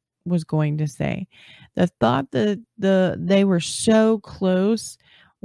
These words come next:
now was coming up because they could read each other's minds. Well,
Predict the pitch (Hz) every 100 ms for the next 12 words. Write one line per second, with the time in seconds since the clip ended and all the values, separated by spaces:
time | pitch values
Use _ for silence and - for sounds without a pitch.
0 | - - 196 185 190 214 214 208 - 202
1 | 190 180 175 196 - 180 - - 170 180
2 | 156 165 170 160 151 151 156 185 277 262
3 | - - - - 185 180 175 175 175